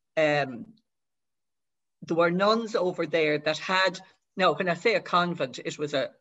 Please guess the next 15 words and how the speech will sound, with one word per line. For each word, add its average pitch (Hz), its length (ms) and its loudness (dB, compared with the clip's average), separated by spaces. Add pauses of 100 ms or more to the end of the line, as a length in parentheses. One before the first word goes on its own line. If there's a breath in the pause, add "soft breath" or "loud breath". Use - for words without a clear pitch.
a 151 40 -20
small 165 380 0
bungalow, 156 640 0 (400 soft breath)
and 160 140 -4
they 151 60 -4
had 175 160 -4
a 165 40 -4
bit 202 180 -4
of 175 120 -8
land 165 400 -2
with 147 240 -8
it. - 160 -12 (320 loud breath)
So 170 400 2 (140)
we 180 100 0
financed, 208 840 -2